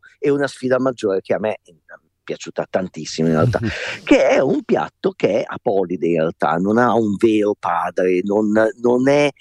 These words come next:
Speaker 1: di qualcuno che può reclamarne la paternità, se non i milanesi, i viennesi, ma sulla base di leggende, di storie, eh, inventate.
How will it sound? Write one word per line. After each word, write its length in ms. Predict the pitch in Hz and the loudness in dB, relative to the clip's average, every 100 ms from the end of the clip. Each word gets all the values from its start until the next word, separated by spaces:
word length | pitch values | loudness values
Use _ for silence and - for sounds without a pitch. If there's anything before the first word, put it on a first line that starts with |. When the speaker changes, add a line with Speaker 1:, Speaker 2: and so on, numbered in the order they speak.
| - - | -16 -10
Speaker 1:
di 200 | 117 127 | -4 -2
qualcuno 560 | - 120 - 131 131 | 2 0 2 2 2
che 320 | 123 - 120 120 | 2 2 2 2
può 340 | - 113 120 | 0 0 0
reclamarne 960 | 113 117 - 120 117 113 107 107 104 110 | -2 -2 0 0 2 0 0 -2 -2 -4
la 160 | 98 110 | -2 -4
paternità, 680 | - 117 123 117 127 - 147 - _ _ | -4 -4 -2 -2 -2 0 -2 -4 _ _
se 200 | - 135 | -2 2
non 460 | 147 143 147 160 160 _ _ | 4 4 2 2 0 _ _
i 120 | - | -12
milanesi, 760 | 92 95 107 120 139 139 135 107 | -10 -4 -2 0 0 0 -2 -4
i 40 | |
viennesi, 640 | 107 143 147 147 135 131 156 | -2 0 2 2 2 2 0
ma 120 | 139 120 | -2 -6
sulla 260 | - 233 | -2 0
base 420 | 156 104 90 113 - - | 2 0 0 -4 -4 -8
di 180 | 98 - - | -10 -10 -6
leggende, 560 | 101 101 87 80 80 - | -4 -2 -2 -2 -2 -2
di 100 | 104 | -2
storie, 420 | - 73 80 85 - - - - | 0 2 2 -2 -6 -12 -12 -6
eh, 300 | - 104 107 - | 0 2 2 2
inventate. 840 | 151 131 107 98 - - - | 2 2 2 0 -4 -6 -8